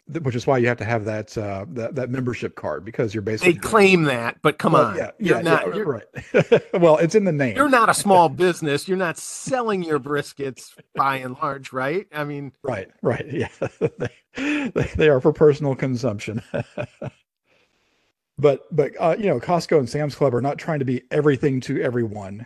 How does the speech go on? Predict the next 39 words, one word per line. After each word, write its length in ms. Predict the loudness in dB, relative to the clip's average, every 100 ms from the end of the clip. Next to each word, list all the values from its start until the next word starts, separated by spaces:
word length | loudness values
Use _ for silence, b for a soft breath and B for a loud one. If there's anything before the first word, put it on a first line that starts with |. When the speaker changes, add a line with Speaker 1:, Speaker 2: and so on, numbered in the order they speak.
| -8
Speaker 1:
carry 400 | 2 4 4 2
everything 420 | 0 0 0 -2
under 200 | 0 -2
the 100 | -4
sun, 500 | -6 -8 -8 -12 -10 -8
uh, 360 | -8 -8 -10 -8
and, 240 | -6 -6
and 180 | -4 -4
have 360 | 0 0 -2 -2
multiple 440 | -2 -2 -2 -4
vendors, 560 | -2 -2 -2 -2 -4 -10
um, 380 | -8 -6 -8 -6
or, 160 | -4 -2
or, 120 | -2 -2
or 100 | -6
subcontractors, 1080 | -2 0 0 -2 -4 -2 -2 -2 -4 -6 -10 B B B B B -6
uh, 380 | -4 -2 -6 -8 -6
compete 320 | -4 0 2
with 160 | 2 0
their, 180 | 0 0
their 240 | 0 0
own, 320 | 0 -2 -4 -4
you 100 | -6
know, 300 | -6 -8 -12 -6
Kirkland 500 | -4 -2 -4 -4 -4
or 60 |
Sam's 360 | -4 -2 -2 -2
Club 300 | -2 -2 -2
brands 420 | -4 -4 -6 -6
or 80 | -4
stuff 220 | -6 -4
like 200 | -6 -6
that. 200 | -8 -10 B B B B B B 0
So 240 | 2 2 4
I 80 | 6
don't 120 | 4
know. 120 | 0
I, 920 | -2 -2 -2 -10 -10 0 2 4 4
um, 140 | 2